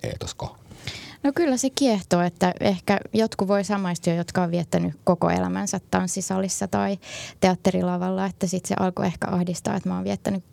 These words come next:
Speaker 2: koko mun elämän tässä mustassa boksissa sillä lailla, että jotkut tuijottaa mua. <laughs> Niin sit alkoi yhtäkkiä kiinnostaa, että hei, perustetaanko tämmönen kollektiivi, joka ei koskaan tee teatterisaliin esityksiä.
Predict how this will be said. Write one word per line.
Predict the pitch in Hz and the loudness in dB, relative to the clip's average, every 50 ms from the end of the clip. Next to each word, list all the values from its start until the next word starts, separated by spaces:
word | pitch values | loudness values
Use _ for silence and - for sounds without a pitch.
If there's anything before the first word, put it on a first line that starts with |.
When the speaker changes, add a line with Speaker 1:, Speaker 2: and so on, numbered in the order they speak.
| - | -2
Speaker 2:
koko | - 208 175 - 190 | 0 0 0 0 -2
mun | 208 208 214 214 - - | -2 -2 -4 -4 -2 -2
elämän | 208 196 208 202 202 202 208 202 | -2 -2 -2 -2 -2 -4 -4 -4
tässä | - - 190 - - 214 | -4 -4 -4 -4 -4 -2
mustassa | 214 208 190 - - 214 - 214 185 | -4 -4 -4 -4 -4 -4 -2 -4 -4
boksissa | 202 202 190 - - 233 202 - - 190 | -4 -4 -4 -4 -4 -4 -4 -4 -4 -4
sillä | - 220 202 202 208 208 | -4 -4 -4 -4 -4 -2
lailla, | 220 220 220 220 226 | -2 -2 -2 -2 -4
että | - - 220 | -2 -2 -2
jotkut | 214 208 - - 226 208 - | -2 -2 -2 -4 -6 -4 -2
tuijottaa | 214 - 208 220 - - - 120 - | -2 -2 -2 -2 -4 -4 -4 -2 -2
mua. | 220 226 247 285 - - - 277 285 254 269 247 254 311 294 - | 0 0 0 0 2 4 4 4 6 6 6 8 8 8 8 10
<laughs> | 440 208 - 226 - - 208 - - 262 | 8 8 8 8 8 8 8 8 8 8
Niin | 262 254 247 | 8 8 8
sit | 277 262 - | 6 8 10
alkoi | 254 247 254 247 240 254 | 8 8 10 8 8 6
yhtäkkiä | 262 262 254 247 - 233 226 233 | 8 6 6 6 6 6 4 6
kiinnostaa, | - 247 220 214 214 - 226 | 6 4 4 4 4 4 2
että | 220 - 403 | 2 4 4
hei, | 523 466 415 | 2 4 4
perustetaanko | 381 381 370 359 - - 302 285 - | 4 4 4 2 2 2 2 2 4
tämmönen | - 277 277 269 262 | 4 6 6 6 4
kollektiivi, | - 262 254 240 240 - - 226 220 208 208 | 4 4 2 2 0 2 2 2 4 4 2
joka | 208 - 208 208 | 2 2 2 2
ei | 202 | 4
koskaan | - 233 226 - - 202 190 190 180 | 4 2 2 4 2 2 2 2 0
tee | - - - - | -2 -2 2 2
teatterisaliin | - - - - - 233 233 - - 233 226 220 226 226 | 2 2 2 2 2 2 2 2 0 0 0 0 -2 -4
esityksiä. | 226 - 226 - 226 151 151 - - 240 233 | -4 -4 -4 -4 -4 -4 -4 -2 0 0 -2